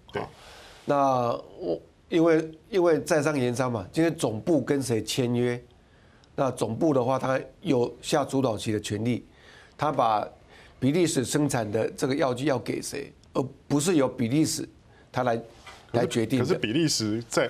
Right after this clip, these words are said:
Speaker 1: 欧盟国家里面啊。
Speaker 2: 是啊，就，就像说辉，辉瑞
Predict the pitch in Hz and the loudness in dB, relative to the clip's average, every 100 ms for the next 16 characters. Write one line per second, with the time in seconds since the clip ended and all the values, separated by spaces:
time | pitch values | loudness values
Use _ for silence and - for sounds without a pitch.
0 | - 151 147 107 107 107 117 98 98 98 | 0 0 2 0 0 0 0 -2 -6 -6
1 | 101 98 104 170 170 165 - - - - | -8 -12 -4 0 0 0 -12 -20 -16 0
2 | 208 202 247 202 214 185 190 190 196 196 | 0 2 2 4 2 2 0 2 2 0
3 | 190 190 190 196 147 107 | 0 0 2 2 2 -2